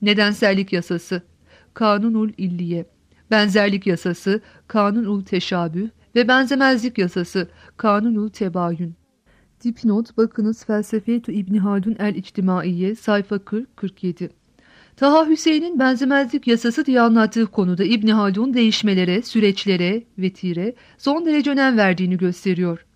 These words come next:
Onun bu konudaki sözlerinden bir parçaya yazımızın başında yer verdik. Kendisi bu konuya çok önem verdiği için. İşte İbni Haldun'un toplum bilimci sayılmasını ve kimilerince toplum bilimin kurucusu,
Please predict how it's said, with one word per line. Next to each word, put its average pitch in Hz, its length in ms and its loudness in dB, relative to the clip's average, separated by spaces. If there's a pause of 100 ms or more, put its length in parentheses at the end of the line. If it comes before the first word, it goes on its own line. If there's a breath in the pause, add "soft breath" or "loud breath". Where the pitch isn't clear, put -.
(380 soft breath)
Onun 240 320 4
bu 330 100 -2
konudaki 277 460 0
sözlerinden 208 720 0
bir 233 140 2
parçaya 185 440 0
yazımızın 214 460 2
başında 214 340 0
yer 247 320 2
verdik. 165 420 -4 (180 loud breath)
Kendisi 220 460 0
bu 254 100 -4
konuya 214 320 2
çok 247 200 -2
önem 170 280 0
verdiği 170 380 -4
için. 175 280 -6 (1000 soft breath)
İşte 294 300 0
İbni 311 220 0
Haldun'un 320 440 0
toplum 294 380 -2
bilimci 294 300 2
sayılmasını 208 720 0
ve 240 100 2
kimilerince 247 640 4
toplum 311 400 -2
bilimin 277 320 2
kurucusu, 202 640 -2